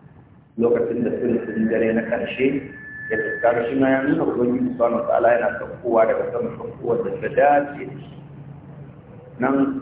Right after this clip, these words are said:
Manzo Allah sallallahu alaihi wasallama lokacin da aka je wajen wani Bayahudi a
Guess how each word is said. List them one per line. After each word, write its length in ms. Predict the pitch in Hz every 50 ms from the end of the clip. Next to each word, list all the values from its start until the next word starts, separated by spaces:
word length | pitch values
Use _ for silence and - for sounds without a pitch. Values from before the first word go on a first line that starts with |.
| -
Manzo 160 | - - 117
Allah 240 | 117 135 135 135 131
sallallahu 440 | 131 135 131 127 123 123 123 123 123
alaihi 180 | 127 120 120 -
wasallama 420 | - 123 123 123 127 123 123 107 90 - - - - - - - - - - - - - - - - - - - - - - - - - - - - - -
lokacin 500 | - 123 127 123 123 117 - 135 123 123 123
da 160 | 123 117 120
aka 160 | 120 113 110
je 80 | 113 117
wajen 240 | 117 117 120 120
wani 240 | - 123 120 123 123
Bayahudi 580 | 117 113 107 107 110 110 - 127 131 127 123 117
a 120 | 117 113